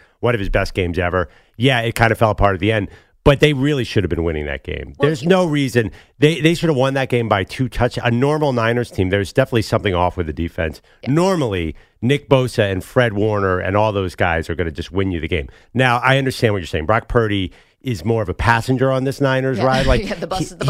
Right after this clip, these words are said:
Speaker 1: he's,
Speaker 2: rider,
Speaker 1: he's supposed to
Speaker 2: as
Speaker 1: be a,
Speaker 2: Charles
Speaker 1: he's
Speaker 2: Barkley
Speaker 1: supposed to be a placeholder.
Speaker 2: Yeah.
Speaker 1: And maybe he can't turn Tom Brady and win every fourth quarter drive. But I thought last night was a really good game by Brock Purdy.
Speaker 2: Okay, so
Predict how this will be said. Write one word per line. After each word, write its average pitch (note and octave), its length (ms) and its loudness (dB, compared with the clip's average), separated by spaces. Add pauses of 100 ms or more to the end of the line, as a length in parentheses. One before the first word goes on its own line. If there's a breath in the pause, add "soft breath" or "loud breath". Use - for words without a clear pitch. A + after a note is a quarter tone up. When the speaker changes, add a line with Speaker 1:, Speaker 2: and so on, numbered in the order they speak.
(100)
Speaker 1:
he's, D#3 80 -6
Speaker 2:
rider, F#3+ 140 0
Speaker 1:
he's G3 100 0
supposed F#3+ 280 4
to - 40 -2
Speaker 2:
as D#3+ 40 0
Speaker 1:
be E3 160 4
a, B2 100 -2
Speaker 2:
Charles G#3+ 260 -8
Speaker 1:
he's - 40 -20
Speaker 2:
Barkley C3+ 140 2
Speaker 1:
supposed E3+ 300 4
to D#3 60 -4
be E3 80 4
a D3 40 -2
placeholder. G2+ 800 0
Speaker 2:
Yeah. C#3+ 180 -10 (120)
Speaker 1:
And A2 460 0
maybe C3+ 380 2
he A#2 120 -4
can't G#2 480 -2 (140)
turn F#2+ 580 0 (300)
Tom A#2 240 2
Brady G2+ 400 0
and F#2 140 -2
win G2+ 140 0
every G2 260 -2
fourth F#2+ 220 -2
quarter F#2+ 160 0
drive. F#2 240 0 (240 loud breath)
But C3 100 4
I D#3+ 60 2
thought C#3+ 180 2
last A#2 240 2
night G2+ 80 2
was E2+ 160 -2
a F2 60 -2
really F#2 420 -2
good D#2+ 220 -4
game D#2 200 -2
by D2+ 120 -6
Brock D#2 260 -4
Purdy. C2+ 300 -8 (100)
Speaker 2:
Okay, G#3+ 300 -6
so G3 280 -8